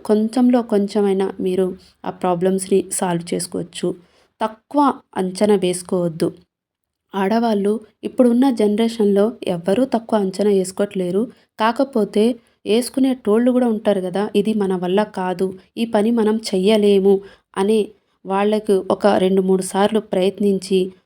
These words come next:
ఓడిపోయిన "నా వల్ల కాదు" అని వదిలేసే వాళ్ళు ఉంటారు కదా. కాకపోతే అలా చేయకుండా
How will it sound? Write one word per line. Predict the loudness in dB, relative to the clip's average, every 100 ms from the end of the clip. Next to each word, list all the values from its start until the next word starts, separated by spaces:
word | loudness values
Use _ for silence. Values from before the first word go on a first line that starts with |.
| -6
ఓడిపోయిన | 0 0 0 2 2 2
"నా | 0 -2
వల్ల | -2 -2 -4
కాదు" | -4 -4 -4
అని | -4 -2
వదిలేసే | -2 0 -2 0 -2
వాళ్ళు | 0 -2
ఉంటారు | -4 -4 -6
కదా. | -4 -4 -6 -10 _ _ -6
కాకపోతే | -6 -4 -6 0
అలా | 4 4
చేయకుండా | 4 2 4 4 2 0 2 -2